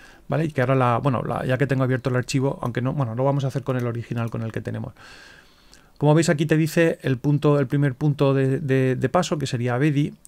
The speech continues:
y el segundo nos dice, bueno, perdón, no sería el primero, el primero estaría aquí. El primero sería el aer-, el aeropuerto,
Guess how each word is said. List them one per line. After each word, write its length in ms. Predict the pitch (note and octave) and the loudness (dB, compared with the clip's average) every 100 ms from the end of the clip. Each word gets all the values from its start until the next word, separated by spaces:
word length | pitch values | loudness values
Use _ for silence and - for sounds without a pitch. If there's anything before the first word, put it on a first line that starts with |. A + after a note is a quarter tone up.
| - | -6
y 140 | B2+ | -2
el 80 | A#2 | -2
segundo 500 | - B2 D#3 C#3 D3+ - - - - | -2 0 2 0 -2 -8 -20 -20 -4
nos 200 | C3+ B2+ | -2 2
dice, 380 | D3 D3+ C3 - _ - - | 2 2 0 -2 _ -20 -14
bueno, 200 | - A2 | -8 -8
perdón, 320 | - A#2 A2 A2+ | -6 -6 -4 -4
no 80 | |
sería 180 | A#2 B2 | -6 -6
el 60 | A#2 | -6
primero, 260 | A#2+ A#2+ | -6 -6
el 80 | A2+ | -6
primero 220 | A#2 A#2+ | -8 -6
estaría 300 | B2 B2 A2+ | -6 -6 -8
aquí. 200 | A2 A2 A2 | -8 -8 -8
El 80 | |
primero 280 | A2 B2+ C3+ | -4 -2 0
sería 180 | C3 C3+ | 0 0
el 60 | C3 | -2
aer-, 140 | B2+ | -4
el 100 | - | -4
aeropuerto, 540 | B2 B2+ C#3 D#3 D3 | -2 -2 0 -2 -2